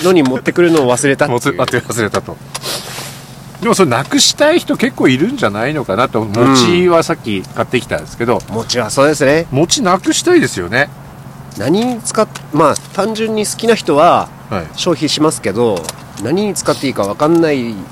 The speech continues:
Speaker 1: 食材の一つでもありますよね、確かに。
Speaker 2: なので、今日は、あの、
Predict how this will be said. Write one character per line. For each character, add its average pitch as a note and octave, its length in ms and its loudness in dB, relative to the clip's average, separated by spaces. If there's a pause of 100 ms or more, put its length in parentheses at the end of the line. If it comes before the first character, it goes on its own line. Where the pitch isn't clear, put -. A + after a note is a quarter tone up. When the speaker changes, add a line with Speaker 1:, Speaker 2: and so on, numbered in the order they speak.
(240)
Speaker 1:
食 - 200 -8
材 C3 160 2
の A2+ 80 -2
一 - 180 -8
つ - 120 -6
で D#3+ 80 4
も C3 140 4
あ A2 40 2
り B2+ 80 2
ま D#3+ 80 2
す C3+ 60 0
よ A2+ 80 2
ね、 B2 60 -2
確 G#2 200 -2
か - 80 -10
に。 D#2+ 60 -10 (420)
Speaker 2:
な C3+ 100 -2
の C#3+ 80 0
で、 A2 160 -2
今 A#2+ 100 -8
日 - 140 2
は、 B2+ 440 6
あ F#2+ 140 0
の、 F#2 260 -6